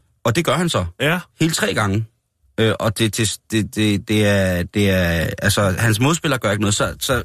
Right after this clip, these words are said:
Speaker 1: publikum aner selvfølgelig straks uråd og tænker, "Hvad pokker?" Jeg ved ikke, om man siger på russisk. "Hvad foregår der her?"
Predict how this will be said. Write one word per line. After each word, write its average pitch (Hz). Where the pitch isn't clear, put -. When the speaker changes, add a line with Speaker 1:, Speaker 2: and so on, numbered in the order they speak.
Speaker 1:
publikum 170
aner 117
selvfølgelig 123
straks -
uråd 120
og 101
tænker, 104
"Hvad 92
pokker?" 185
Jeg 110
ved 110
ikke, 110
om 110
man 107
siger 107
på 101
russisk. 104
"Hvad 262
foregår 127
der 107
her?" 95